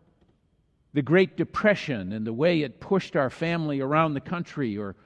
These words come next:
World War Two. There are stories of refugees, of parents and grandparents who have left their home to come to the United States, working,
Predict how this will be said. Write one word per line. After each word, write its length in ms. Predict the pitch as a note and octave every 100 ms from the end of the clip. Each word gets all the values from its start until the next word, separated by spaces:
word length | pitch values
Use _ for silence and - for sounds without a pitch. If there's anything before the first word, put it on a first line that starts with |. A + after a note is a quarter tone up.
| -
World 300 | C#3+ F#3+ D#3+
War 280 | C#3+ D3 C#3+
Two. 520 | - - G3+ A2 D2+ _ _ _ _ _ _ _ _ _
There 140 | E3+ F#3+
are 60 |
stories 680 | F3 - A3 A3+ G#3 F3+ B2+
of 420 | - E3 D#3+ C#3+ _ _ _ _ _ _ _
refugees, 1120 | B2 G#3 G3 F#3 D3 G#2+ A#2 E2 C#2 - - _ _ _ -
of 180 | B2+ -
parents 460 | - G#3+ G#3+ -
and 160 | E3 D3
grandparents 720 | B2 F#3+ A#3 - F3 C3 A#2
who 160 | - C#3+
have 100 | A#2+
left 400 | C#3 G3+ G#3+ -
their 220 | E3 D3
home 580 | B2+ F#3 G3 E3+ C#3+ E3+ - - _ _
to 60 | C#3
come 300 | - G#3 G#3
to 60 |
the 100 | E3+
United 480 | E3+ E3+ E3+ E3 D#3+
States, 680 | - - G3 D#3 C3 - - _ _ _ _
working, 720 | A#2 D3 F#3 F#3+ F3+ F3 D#3